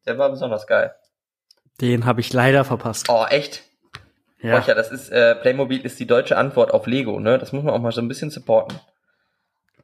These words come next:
Speaker 2: Äh, ja, also ich, ich sehe ja keine Nation, ähm, weder auf dem Papier noch bei Spielzeug.
Speaker 1: Ach so, okay.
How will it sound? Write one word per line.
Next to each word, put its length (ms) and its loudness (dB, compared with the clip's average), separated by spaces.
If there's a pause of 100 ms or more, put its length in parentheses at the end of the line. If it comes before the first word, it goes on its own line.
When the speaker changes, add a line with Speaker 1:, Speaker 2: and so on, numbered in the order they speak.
(320)
Speaker 2:
Äh, 360 0
ja, 480 4
also 500 2
ich, 260 -6
ich 160 -2
sehe 160 6
ja 80 6
keine 280 2
Nation, 840 0
ähm, 560 -4
weder 380 2
auf 160 -4
dem 140 -2
Papier 420 2
noch 400 -2
bei 180 -4
Spielzeug. 600 -10 (840)
Speaker 1:
Ach 140 0
so, 500 2
okay. 380 -2